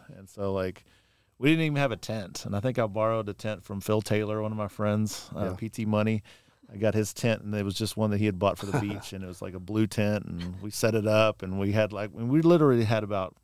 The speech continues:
Speaker 1: five or six designs, I think, set up, and we
Speaker 2: Right.
Speaker 1: had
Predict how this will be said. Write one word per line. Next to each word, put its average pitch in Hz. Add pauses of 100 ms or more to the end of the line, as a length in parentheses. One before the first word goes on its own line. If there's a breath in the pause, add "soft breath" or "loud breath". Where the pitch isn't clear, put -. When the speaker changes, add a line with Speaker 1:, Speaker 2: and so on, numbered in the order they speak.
(120)
Speaker 1:
five 113
or 104
six -
designs, 92
I 90
think, 87
set 95
up, 92
and 92
we 95
Speaker 2:
Right. 101
Speaker 1:
had 98